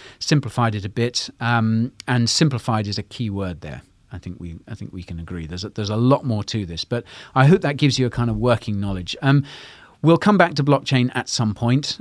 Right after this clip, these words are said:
um, because not only are there other things to discuss about the workings of blockchain, um, that I've already hinted at,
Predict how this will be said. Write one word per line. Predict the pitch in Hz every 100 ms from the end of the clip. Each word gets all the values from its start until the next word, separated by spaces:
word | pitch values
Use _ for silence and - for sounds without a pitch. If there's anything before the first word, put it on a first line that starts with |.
| -
um, | 117 123 120 131 - 160 139
because | 151 156 143 -
not | 190 214 175
only | 165 139
are | 117
there | 117 120
other | 131
things | 113 120 110 -
to | - 120 107 - 131
discuss | 117 - 120
about | 110 110
the | 120
workings | 120 143 139 123 101
of | 95
blockchain, | 107 - - 98 104 110 113
um, | 110 104
that | 107 107
I've | 110
already | 110 110 98 101 92
hinted | 143 135 110
at, | 104